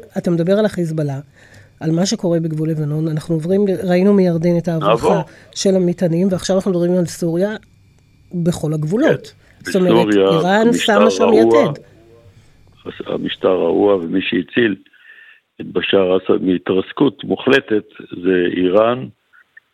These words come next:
Speaker 2: והחיזבאללה ורוסיה. והאיראנים מנסים לגבות מחיר מבשאר אסד, ולמעשה להשתלט על סוריה בדגש על רמת הגולן, ולהפוך אותה לעוד גבול עימות אלים עם ישראל. על פי מקורות זרים,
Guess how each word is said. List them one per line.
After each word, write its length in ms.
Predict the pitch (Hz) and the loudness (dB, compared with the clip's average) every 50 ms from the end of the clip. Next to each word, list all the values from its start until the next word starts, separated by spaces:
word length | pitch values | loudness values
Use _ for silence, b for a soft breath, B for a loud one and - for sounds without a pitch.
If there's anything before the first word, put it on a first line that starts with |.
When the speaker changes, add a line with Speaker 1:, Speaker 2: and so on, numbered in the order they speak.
| _ _ - | _ _ -6
Speaker 2:
והחיזבאללה 760 | - 90 - - 107 92 85 80 85 87 85 101 113 123 127 117 95 87 | -6 -4 -2 -2 -4 -4 -2 0 0 2 2 4 4 4 2 0 0 0
ורוסיה. 540 | 95 98 95 98 101 98 - - - - - - _ _ _ _ B B B B B B B B B _ _ | 0 2 2 2 0 -2 -2 -4 -6 -6 -6 -10 _ _ _ _ B B B B B B B B B _ _
והאיראנים 1400 | - 87 92 95 95 95 92 92 92 90 90 92 95 - - - 95 92 92 92 107 117 123 120 120 113 107 92 - 113 110 | -4 -2 0 2 2 2 2 2 2 0 -2 -2 -6 -10 -8 -6 -4 -2 0 0 0 0 0 0 -2 -2 -4 -4 -4 -4 -4
מנסים 460 | - - 95 92 92 82 - 120 110 107 | -2 -2 -2 -2 -2 -2 -2 -2 0 0
לגבות 440 | 104 85 90 90 95 104 101 - | 0 -2 0 0 2 0 0 0
מחיר 360 | - 95 87 - - 107 101 95 | -4 -6 -4 0 0 0 2 2
מבשאר 580 | 90 90 87 - 90 - - 98 90 82 85 85 | 0 -2 -2 -2 -2 0 2 2 2 2 0 -2
אסד, 260 | 85 - 113 113 117 | -2 -2 -4 -4 -2
ולמעשה 400 | 113 - 135 131 127 123 - - | -4 -4 -2 -4 -6 -2 -2 -2
להשתלט 500 | 90 76 131 - - - 113 113 117 110 - _ _ _ _ _ _ _ _ _ _ _ _ _ _ _ - | -2 -2 -4 -4 -2 0 0 0 0 -2 -6 _ _ _ _ _ _ _ _ _ _ _ _ _ _ _ -4
על 280 | - 95 98 98 98 92 - - - | -2 0 0 0 0 -2 -6 -6 -2
סוריה 260 | - 113 107 104 101 | 0 2 2 2 2
בדגש 520 | 85 95 92 - - 90 101 104 98 - - | 2 0 -2 -2 -2 0 0 0 0 0 0
על 60 | 92 | 0
רמת 360 | 87 92 90 92 92 92 - | 0 0 0 0 -2 0 -2
הגולן, 480 | 92 - - 87 82 82 90 101 107 107 | -2 0 0 0 2 2 0 0 0 0
ולהפוך 420 | 110 110 113 113 - - 175 156 | 2 2 2 0 0 -2 0 0
אותה 220 | 147 127 - 104 98 | -2 -2 0 0 2
לעוד 400 | 104 110 123 127 131 135 117 - | 2 2 2 2 0 0 0 -2
גבול 280 | 104 95 101 110 104 | -2 0 0 0 2
עימות 420 | 101 - 95 95 107 110 107 - 110 | 2 0 0 2 2 0 0 0 -2
אלים 360 | 98 90 92 104 107 101 101 _ _ _ _ _ _ _ _ _ _ _ _ _ _ _ - | -4 -2 -2 -2 -2 -2 -6 _ _ _ _ _ _ _ _ _ _ _ _ _ _ _ -2
עם 180 | 98 98 98 | 0 0 0
ישראל. 380 | 92 82 - - 92 90 87 82 | -2 -4 -2 0 0 2 2 0
על 60 | 87 | -2
פי 200 | - - - 131 | -2 0 0 2
מקורות 440 | 123 117 107 - 101 104 107 110 90 | 2 2 0 0 2 2 2 2 2
זרים, 420 | 90 95 92 104 131 147 156 165 | 0 2 2 2 2 2 0 -4